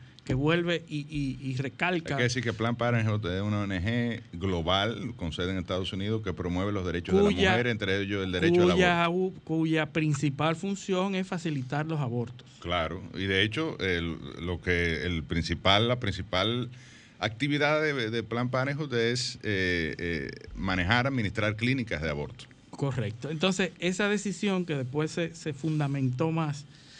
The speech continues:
Speaker 1: y se, y se, eh, consolidó más.
Speaker 2: La filial de Planned
Speaker 1: Pues,
Speaker 2: Parenthood de aquí es Pro Familia.
Speaker 1: Pro Familia. Entonces,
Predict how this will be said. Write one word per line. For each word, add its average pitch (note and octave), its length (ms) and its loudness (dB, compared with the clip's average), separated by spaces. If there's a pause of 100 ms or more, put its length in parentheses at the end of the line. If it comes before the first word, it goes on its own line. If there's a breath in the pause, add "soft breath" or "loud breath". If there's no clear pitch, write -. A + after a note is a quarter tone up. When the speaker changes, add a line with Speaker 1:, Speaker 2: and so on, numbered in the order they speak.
(180 loud breath)
Speaker 1:
y B2+ 80 -2
se, C3 180 -2 (100)
y B2+ 120 -4
se, A2+ 640 -2 (120)
eh, F#2+ 300 -12 (1300 loud breath)
consolidó D3+ 720 4
más. D3 480 -2
Speaker 2:
La D2+ 160 -2
filial F2 420 2
de G#2 100 2
Planned G#2 240 0
Speaker 1:
Pues, G#2 120 2
Speaker 2:
Parenthood F3+ 280 6
de G#2+ 60 4
aquí A2 120 -2
es A#2 80 2
Pro G2+ 160 -4
Familia. C#2 380 -4 (160)
Speaker 1:
Pro D3 180 -2
Familia. A#2+ 500 0 (200)
Entonces, F3+ 680 2